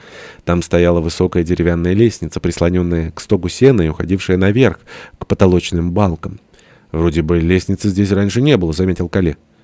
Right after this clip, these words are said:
"Не было, сэр. Это я её поставил. Мы занимались отпечатками возле Роллс-Ройса, тут я её и приметил. Лежал на полу. Я бы и значения не придал, а потом вдруг вижу ступеньки у неё старые, и все в грязи.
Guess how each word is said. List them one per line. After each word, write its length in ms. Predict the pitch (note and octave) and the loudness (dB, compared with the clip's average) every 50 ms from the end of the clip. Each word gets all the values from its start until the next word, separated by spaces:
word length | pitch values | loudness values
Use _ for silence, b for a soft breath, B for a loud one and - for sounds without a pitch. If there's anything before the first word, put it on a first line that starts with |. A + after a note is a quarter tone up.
| b b b _ - | b b b _ -4
"Не 160 | - G#2 A#2+ | -2 0 4
было, 160 | C3+ C#3 C3+ | 4 4 4
сэр. 300 | B2+ - - G#2 F2 - - - _ | 4 4 2 2 2 0 -6 -18 _
Это 200 | - - F2 G#2 | -12 -6 -2 -2
я 220 | G2+ G#2+ C3 A#2 G2 | 2 2 2 2 2
её 180 | F2+ D#2 D#2+ | 0 -2 -4
поставил. 520 | D#2+ F#2 F#2+ - - - E2 - - - - B B B B B B B B | -6 -8 -8 -6 -4 -6 -6 -6 -8 -12 -14 B B B B B B B B
Мы 320 | - - - B2 C3 C3 | -8 -4 -2 0 0 0
занимались 520 | B2+ B2+ C3+ C#3 C3+ C#3 C#3 B2+ A#2+ - - | 2 2 2 2 2 4 4 4 4 2 0
отпечатками 540 | G#2+ A2 A#2 - C3 A#2+ - - G#2+ G#2+ G#2+ | -4 -4 0 2 2 2 2 2 0 0 2
возле 300 | G#2 G#2+ G2+ G#2+ G#2+ G2 | 2 2 4 4 4 4
Роллс-Ройса, 800 | F2+ G#2+ A#2+ A#2 - - C#3+ D#3+ F#3 F3+ C#3 - - E2 D2+ D2+ | 4 4 2 2 0 0 2 4 4 4 2 2 0 -2 -2 -2
тут 380 | - - D3 D#3+ D#3+ - - | -4 -4 -4 -4 -4 -6 -8
я 220 | G#2+ F#2+ G#2+ A#2 C3 | -4 -2 0 2 2
её 260 | B2+ G#2 F#2+ G#2 A2 | 2 0 2 2 0
и 80 | A#2 | 2
приметил. 680 | A2 - A#2 A#2 A2 F#2+ F2 E2+ E2 - E2 D#2+ - - | 2 2 2 2 2 2 0 -2 -4 -6 -8 -10 -10 -6
Лежал 360 | - B2+ C#3+ D3 D#3 A#2+ G#2 | -2 0 2 4 4 4 4
на 100 | G2+ G2+ | 2 2
полу. 320 | G2 - B2+ A#2 F#2 - - _ B B B B B B B | 2 4 2 2 2 0 -6 _ B B B B B B B
Я 220 | F#2 F#2+ G2+ G2+ | -2 0 0 2
бы 100 | G2+ G#2+ | 4 2
и 40 | G#2 | 2
значения 500 | F#2+ A2 A2+ G#2+ - D3 C#3 B2 G2+ G2 | 4 4 2 2 2 0 0 2 2 2
не 140 | F#2 F#2 F#2 | 0 0 0
придал, 500 | - G#2+ A2 G2+ F#2+ F#2 E2 D2 A#1 - | 0 0 0 0 0 0 -2 -2 -6 -8
а 100 | - E2 | -10 -8
потом 320 | - - G2+ - D#3 D3 B2+ | -8 -8 -2 2 2 2 2
вдруг 280 | A#2 C3 D3 C#3 - | 2 0 -2 -2 -2
вижу 320 | B2 C#3 D#3+ C#3 A2 G#2+ F#2+ | -2 -2 -2 -2 0 -2 -4
ступеньки 720 | - - - D#3 D#3 D#3 - F#3 D#3+ B2+ A2 F#2 - - | -4 -6 -6 -6 -4 -2 2 2 4 4 4 0 -2 -6
у 160 | F2+ E2 E2+ | -8 -8 -6
неё 380 | F#2 G#2 A2 A#2 B2+ C3+ A2 G2 | -4 -2 0 2 2 4 2 2
старые, 640 | - - - - D#3 D3+ C3+ G#2+ F2+ E2 D#2+ - - B B B B B B | 0 -4 -4 0 2 4 4 4 2 0 -2 -6 -10 B B B B B B
и 100 | - F#2+ | -6 -6
все 240 | F2 - - C#3 C3 | -6 -2 2 2 2
в 60 | A2+ | 2
грязи. 500 | G#2 A#2 C3 B2+ A2 F#2+ F2+ E2+ D#2+ F2+ | 2 2 2 2 2 0 -4 -6 -8 -10